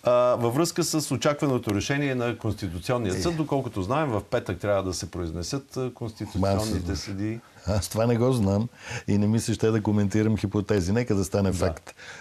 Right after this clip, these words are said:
Speaker 2: Решението тогава бих могъл да коментирам. А, следващия въпрос какво
Speaker 1: Следващият
Speaker 2: беше?
Speaker 1: въпрос е, а, Христо Банев се интересува къде ви е по-удобно, в Сметната палата или в Министерски съвет?
Speaker 2: Ами,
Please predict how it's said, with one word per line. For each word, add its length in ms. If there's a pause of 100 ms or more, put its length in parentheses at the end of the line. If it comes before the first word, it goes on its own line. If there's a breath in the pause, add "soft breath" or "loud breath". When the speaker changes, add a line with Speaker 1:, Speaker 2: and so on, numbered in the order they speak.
Speaker 2:
Решението 580
тогава 260
бих 220
могъл 280
да 100
коментирам. 720 (560 loud breath)
А, 240
следващия 560
въпрос 400
какво 100
Speaker 1:
Следващият 500
Speaker 2:
беше? 120
Speaker 1:
въпрос 380
е, 240 (440 loud breath)
а, 760
Христо 320
Банев 320
се 100
интересува 500
къде 200
ви 80
е 120
по-удобно, 480
в 100
Сметната 520
палата 360
или 140
в 240
Министерски 580
съвет? 600 (1300 soft breath)
Speaker 2:
Ами, 240